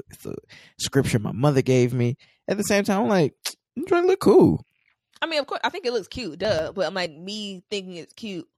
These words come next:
Speaker 2: on my nose, that's, like, gross for me 'cause I probably would have never, like, when my line sister went and got her nose pierced, I was, "I'm not gonna pierce my nose 'cause I don't like my nose." But now it's like, I like my
Speaker 1: Hmm.
Speaker 2: nose and I'm embracing my nose. And so much so that I'm gonna put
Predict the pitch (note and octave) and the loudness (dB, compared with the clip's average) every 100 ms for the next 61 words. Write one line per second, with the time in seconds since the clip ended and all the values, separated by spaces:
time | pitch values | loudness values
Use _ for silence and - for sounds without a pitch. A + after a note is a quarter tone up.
0 | _ _ _ - F#3 D#3 E3 F3+ F3 E3 | _ _ _ -12 -10 -8 -6 -6 -4 -6
1 | D#3 D#3+ _ E3+ E3+ E3+ C#3+ - E3+ E3+ | -10 -16 _ -14 -10 -10 -12 -8 -6 -6
2 | - D#3+ C#3 A#2+ E3+ F#2+ C#3+ D#3+ C#3+ D#3 | -10 -16 -16 -16 -12 -12 -8 -8 -8 -8
3 | D3+ D3+ D3 C#3+ C3+ A#2 D3 C3+ D3 C#3+ | -10 -8 -8 -8 -8 -8 -8 -8 -10 -10
4 | C#3+ G3 F3+ E3+ D3 C3+ B2+ B2+ F3 F3 | -10 -12 -14 -14 -16 -16 -14 -12 -8 -6
5 | E3 D3+ - E3 C#3+ - - - - G3+ | -6 -6 -6 -6 -6 -8 -14 -16 -18 -20
6 | F#3 - - G3+ E3+ F3 D3+ - - - | -20 -20 -6 -2 0 -2 -12 -18 -18 -16
7 | - - - - C#3 - - _ D#3 C3+ | -16 -16 -18 -18 -16 -16 -18 _ -12 -8
8 | C#3+ D#3 C3+ B2 - _ _ - D4+ C#4+ | -10 -10 -10 -12 -14 _ _ -16 -8 -8
9 | C#4 A#2 G2+ E2 B1+ - D#3 D#3 E3+ F#3 | -6 -8 -10 -12 -18 -18 -16 -12 -8 -8
10 | F#3 D#3 C#3+ C#3 C3 D3 - _ _ _ | -10 -14 -14 -12 -12 -14 -18 _ _ _
11 | _ _ G#3 G#3 - C#4 C#4 B3 - A#3 | _ _ -8 -8 -6 -4 -4 -6 -6 -8
12 | G#3+ F3+ G3 E3+ - A3+ G#3 | -8 -8 -12 -14 -10 -10 -10